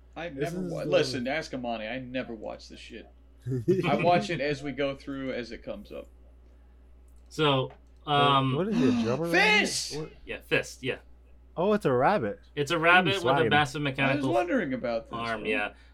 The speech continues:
Speaker 3: So this is a, uh, action. It's an action side-scrolling beat 'em up game, uh, for it. It looks pretty well done, and it's also available on P C coming out. There was a release date
Speaker 1: I
Speaker 3: shown
Speaker 1: thought it
Speaker 3: on there.
Speaker 1: sounded familiar.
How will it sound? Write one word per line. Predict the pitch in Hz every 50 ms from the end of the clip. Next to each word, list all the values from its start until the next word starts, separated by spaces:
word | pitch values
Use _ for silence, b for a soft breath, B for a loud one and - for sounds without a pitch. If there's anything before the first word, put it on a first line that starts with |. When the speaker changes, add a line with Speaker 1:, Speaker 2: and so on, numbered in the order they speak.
| b b
Speaker 3:
So | - 175 165 160 156 143
this | 151 165 156 147
is | 165
a, | 170 170 160 160 160
uh, | 147 143 139 135 -
action. | 143 160 170 170 - 190 185 175 175 170 170 175 175 -
It's | - 131
an | 143 131 147
action | 165 160 - - 165
side-scrolling | 143 - 151 147 139 - - 147 139 139 135 131 127 123 117 113
beat | 131 135 135
'em | 135 127
up | 117 113 -
game, | - 117 113 110 107 107 104 98 - b b b b b b 110
uh, | 107 104 101 101 98 95 - - -
for | - 117 110 101
it. | 95
It | 110 113 - - -
looks | 214 311 370 - - - -
pretty | - - - - 233 240 226 226 214
well | 180 196 190 185 180 147
done, | 135 151 151 151 139 117 110
and | 110 120 135
it's | 135 139
also | 175 196 190 - 185
available | 185 190 185 180 170 165
on | 151 135 131
P | 151 151
C | 135 - 143 135
coming | 135 135 131 131 127
out. | 123 123 123 123 120 120 - - - -
There | 120 123
was | 123 117 110
a | 110
release | 104 104 104 107 104 -
date | - 98 95 -
Speaker 1:
I | - -
Speaker 3:
shown | -
Speaker 1:
thought | - 113 117 -
it | 156
Speaker 3:
on | -
there. |
Speaker 1:
sounded | - - 143 139 127 120 113 113 -
familiar. | - - 120 113 113 113 117 127 143 151 170 175 156